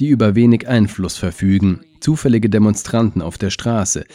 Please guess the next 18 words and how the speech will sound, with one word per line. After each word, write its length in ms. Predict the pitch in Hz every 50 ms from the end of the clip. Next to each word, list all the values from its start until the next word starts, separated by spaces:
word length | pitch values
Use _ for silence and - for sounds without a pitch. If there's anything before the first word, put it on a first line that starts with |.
| - - - - - -
und 180 | - 113 98 92
sie 100 | 123 127
suchten 480 | 127 139 160 170 - - - 135 120
die 80 | 113 107
schlimmsten 480 | - - 135 135 127 123 - - 123
Schilder 460 | 107 - - 131 113 98 90 85 67 80
aus, 240 | 92 95 95 -
die 120 | - - 113
sie 140 | 107 113 107
für 140 | - -
die 100 | 104 104
pro-palästinensische 1080 | 98 - - 117 123 120 - 107 107 101 - - - 98 98 95 101 104 104 - - 110
Angelegenheit 760 | - 104 104 101 104 101 98 101 101 107 98 92 95 104 98
finden 420 | - - 127 117 101 - - 80 78
konnten, 440 | - 85 90 90 82 - 92 90
um 160 | - 101 101 101
zu 160 | - - 98
sagen, 460 | 87 98 98 104 107 107 117 123 120